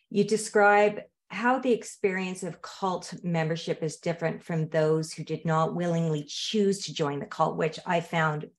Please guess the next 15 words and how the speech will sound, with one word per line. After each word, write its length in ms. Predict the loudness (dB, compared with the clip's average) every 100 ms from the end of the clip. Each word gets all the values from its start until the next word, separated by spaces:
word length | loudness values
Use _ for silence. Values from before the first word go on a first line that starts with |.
| _ _ -10
really 640 | 2 2 4 0 -4 -10 _ _ -4
an 120 | 0
interesting 540 | 0 -2 -6 -4 -6
perspective. 720 | -4 -8 -2 0 0 0 -2 -2 -12 -20 -16 4
Can 140 | 6
you 100 | 6
explain 380 | 2 -2 0 2
for 120 | 0
our 100 | 2
listeners 600 | 2 0 -2 0 0 -4 -10
how 400 | -14 -4 2 2
the 120 | 2 -2
experience 600 | -4 -4 -2 0 -2 -4
is 120 | -2
unique? 440 | 0 0 -2 -6